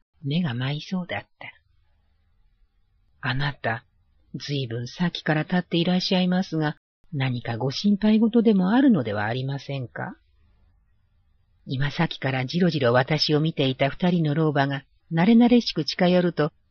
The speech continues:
私の体を四つの瞳で洗うように見た。笑いながら涙を振りほどいている私を連れて、この親切なおばあさんはゆるゆる歩き出すと、信仰の強さについて、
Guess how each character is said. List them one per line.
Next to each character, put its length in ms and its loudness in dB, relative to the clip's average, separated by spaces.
私 400 -2
の 100 0
体 380 0
を 100 2
四 200 2
つ 180 0
の 100 4
瞳 320 -2
で 200 -2
洗 280 2
う 80 6
よ 140 6
う 60 2
に 140 -6
見 140 -10
た。 180 -20
笑 320 4
い 40 8
な 120 6
が 120 4
ら 80 2
涙 400 2
を 40 -2
振 140 -2
り 100 0
ほ 120 2
ど 120 2
い 80 -2
て 100 -2
い 80 2
る 100 0
私 400 -2
を 40 0
連 80 -4
れ 140 -2
て、 200 -8
こ 120 -6
の 140 -2
親 240 -2
切 260 -4
な 140 0
お 40 0
ば 160 2
あ 60 0
さ 200 0
ん 40 0
は 240 -4
ゆ 180 2
る 100 6
ゆ 140 4
る 120 -2
歩 180 -2
き 120 -4
出 140 0
す 120 -12
と、 180 0
信 320 -2
仰 220 -2
の 120 -2
強 280 -2
さ 140 -4
に 160 -2
つ 160 -8
い 120 -6
て、 200 -8